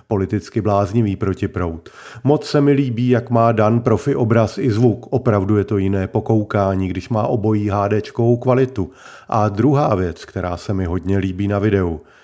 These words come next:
Jsou tam záložky v obraze, můžete snadno přejít na část věnovanou třeba berlínskému znárodňování bytů, pokud vás to zajímá. Za druhé,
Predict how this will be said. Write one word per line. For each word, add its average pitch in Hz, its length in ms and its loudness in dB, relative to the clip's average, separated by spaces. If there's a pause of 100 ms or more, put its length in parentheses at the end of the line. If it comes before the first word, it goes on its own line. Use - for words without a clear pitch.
(160)
Jsou 165 200 0
tam 117 180 4
záložky 107 640 2
v 123 100 -6
obraze, 107 600 0 (220)
můžete 156 400 2
snadno 113 440 2
přejít 120 420 -2
na 123 120 0
část 113 480 -4
věnovanou 143 460 2
třeba 110 260 0
berlínskému 104 880 0
znárodňování 92 840 -2
bytů, 95 300 -6
pokud - 340 -14
vás 85 240 -8
to 107 120 -6
zajímá. 85 480 -6 (1900)
Za 95 160 -2
druhé, 98 400 2